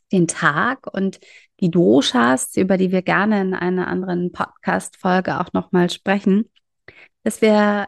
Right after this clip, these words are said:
das so alles uns zunutze machen, dass es uns jederzeit gut geht. Und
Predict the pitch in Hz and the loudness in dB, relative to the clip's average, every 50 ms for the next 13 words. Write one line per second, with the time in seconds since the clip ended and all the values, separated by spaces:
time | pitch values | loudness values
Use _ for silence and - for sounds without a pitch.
0 | _ - 196 202 196 190 - - 196 208 247 262 - - 202 208 214 208 208 - | _ -6 -4 -4 -2 -2 -2 -2 0 0 0 -2 -4 -4 -4 -2 -4 -4 -6 -8
1 | - - 196 196 - - - - - 208 196 202 226 277 - - - - - 220 | -8 -6 -6 -6 -8 -12 -14 -4 0 2 2 2 2 0 -2 -8 -6 0 2 2
2 | 208 202 196 - - 180 180 180 170 170 - - 202 202 202 196 196 185 - 190 | 4 4 2 2 2 2 2 2 2 0 -2 -2 0 0 0 0 -2 -2 -4 -6
3 | 185 - - 185 185 - _ - 165 160 165 165 - - - 170 165 170 - - | -6 -4 -2 -4 -4 -2 _ -2 -2 -2 -2 -4 -6 -4 -2 -2 -2 -2 -4 -6
4 | _ 208 202 - - _ - 107 120 127 143 - - - 160 170 - - | _ -4 -4 -4 -6 _ -12 -10 -10 -10 -12 -12 -4 -2 0 0 0 -2